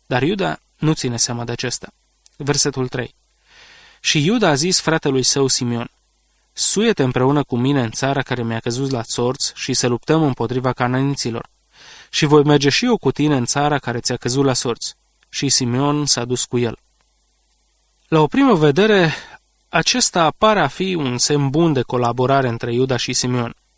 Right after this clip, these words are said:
Și așa a fost. Dar, în același timp,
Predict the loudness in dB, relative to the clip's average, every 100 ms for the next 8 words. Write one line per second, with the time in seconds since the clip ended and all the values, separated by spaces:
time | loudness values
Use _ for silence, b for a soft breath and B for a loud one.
0 | _ -12 -6 -4 -4 -2 -4 -4 b b
1 | b b b -2 0 0 -4 _ _ 0
2 | 2 2 -2 -4 -4 -4 -6 -8